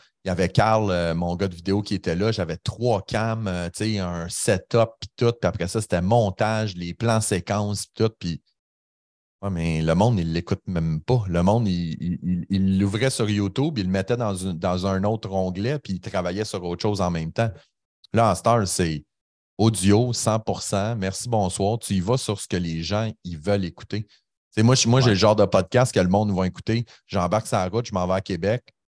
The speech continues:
Speaker 1: ben, je mets ça. Fait que, que j'ai mis trois mille piastres à conception, euh, vidéo, ça donne absolument rien, là.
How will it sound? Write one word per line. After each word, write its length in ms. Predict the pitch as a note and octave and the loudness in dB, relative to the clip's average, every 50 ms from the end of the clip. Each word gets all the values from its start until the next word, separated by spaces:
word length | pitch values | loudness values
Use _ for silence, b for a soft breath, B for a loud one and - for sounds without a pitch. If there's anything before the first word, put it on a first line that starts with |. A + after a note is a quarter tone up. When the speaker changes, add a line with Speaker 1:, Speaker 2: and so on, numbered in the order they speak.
| _ _ | _ _
Speaker 1:
ben, 160 | F2 E2+ E2 | -6 -6 -6
je 100 | D#2+ F2 | -4 -4
mets 120 | F#2+ F2+ | -4 -2
ça. 260 | E2 - - A2 A2 G2+ | -2 -2 -2 -2 -2 -2
Fait 220 | - - E2+ D#2+ - - | -4 -4 -6 -6 -4 -4
que, 240 | F2 E2 E2 E2 D#2+ | -2 -2 -2 -2 -2
que 160 | - F2+ F2+ | -2 -2 0
j'ai 180 | F2 F#2 F2+ F2+ | 0 0 0 2
mis 140 | F#2+ A2+ B2+ | 0 0 -2
trois 240 | - - G#2 G#2 G2+ | -4 -2 -2 -2 -2
mille 180 | G2 F#2 F2 E2 | 0 -2 -4 -2
piastres 320 | G#2+ A2 A#2 A#2 - - | -2 -2 -2 -2 -4 -4
à 80 | F2+ E2+ | -6 -4
conception, 640 | - F2 F2 - E2+ D#2+ - - G2 G2+ G2+ G2 | -4 -6 -6 -6 -6 -6 -4 -4 -2 -2 0 0
euh, 120 | F2 E2+ E2+ | 0 -2 -2
vidéo, 500 | E2 E2 E2 F#2 F2+ F2 F#2+ A#2 B2+ B B B B B B B | -4 -4 -2 -2 0 2 2 0 0 B B B B B B B
ça 160 | - - D#2 | -8 -6 -4
donne 160 | F2+ F#2 F2+ F2+ | -2 0 0 -2
absolument 480 | E2+ - - G#2+ G2+ G2 F#2+ F2 D#2+ | -2 -2 -2 -2 0 0 0 0 -2
rien, 260 | D#2+ E2 F2+ F#2+ F#2+ | -2 -4 -6 -6 -6
là. 60 | E2+ | -8